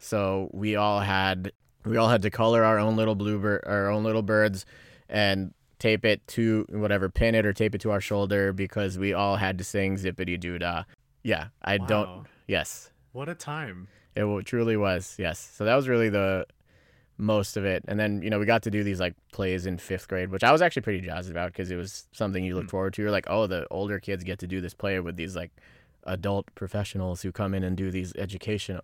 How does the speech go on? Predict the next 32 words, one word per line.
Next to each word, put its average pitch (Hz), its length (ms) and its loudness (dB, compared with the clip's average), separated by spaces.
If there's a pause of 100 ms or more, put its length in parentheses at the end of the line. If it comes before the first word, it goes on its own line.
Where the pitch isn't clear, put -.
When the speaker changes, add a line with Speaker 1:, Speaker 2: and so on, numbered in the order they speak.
Speaker 1:
plays 107 260 2
with 101 100 -4
educational 101 560 -2
value." 92 500 2 (240)
But, 113 120 -4
you 113 80 2
know, 120 120 4
never 117 260 6
g-, 101 120 0
never 117 200 4
got 117 180 8
to 110 60 0
dress 113 200 6
up 123 120 0
as 110 80 2
a 104 60 -2
fruit 110 220 -2 (220)
or 95 320 -2 (160)
anything 98 800 -4
like 98 160 -8
that. 95 240 4 (480)
Um, 92 420 -4
Speaker 2:
Nor 113 500 -10 (100)
did 107 160 -8
I. 80 320 -8 (100)
Speaker 1:
Yeah. 101 380 -2 (420)
That 113 160 0
is, 135 180 0
that 120 200 2
is 156 180 4
to 165 100 -4
say, 117 460 4